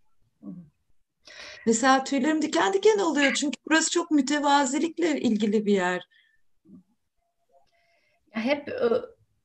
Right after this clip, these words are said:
Speaker 2: öğreniyoruz hayat boyunca, e, öğrenim alanı diye, e, ve hakikaten fark ediyorum. Aa, orada böyle bir konu var. Ya tam bilmediğim ve daha çok öğrenmek istediğim ya da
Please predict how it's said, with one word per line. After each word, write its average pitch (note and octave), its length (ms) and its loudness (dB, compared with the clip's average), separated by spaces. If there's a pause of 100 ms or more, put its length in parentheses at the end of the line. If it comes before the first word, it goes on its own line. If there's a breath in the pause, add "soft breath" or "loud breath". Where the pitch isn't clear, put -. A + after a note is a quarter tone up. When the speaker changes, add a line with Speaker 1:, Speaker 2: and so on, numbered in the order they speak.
Speaker 2:
öğreniyoruz A#3+ 760 4
hayat A#3 340 0
boyunca, A#3 680 2
e, - 180 -4 (720)
öğrenim G#3 540 -2
alanı G3 480 -4
diye, G3 540 -6
e, F#3 100 -16 (880)
ve G3 120 -10
hakikaten G#3 720 -12 (480)
fark F3+ 340 -4
ediyorum. F#3 800 -8
Aa, G#3+ 540 -6
orada G#3+ 340 -8
böyle A3 200 -6
bir A3 100 -10
konu A#3+ 340 -2
var. E3 320 -8 (1500)
Ya A3 180 0
tam C4+ 320 4
bilmediğim A#3 600 2
ve A3 120 0
daha G#3+ 200 -4
çok A#3 200 -6
öğrenmek G3+ 360 -8
istediğim G#3 520 -6
ya G#3+ 180 -4
da C#4 360 -4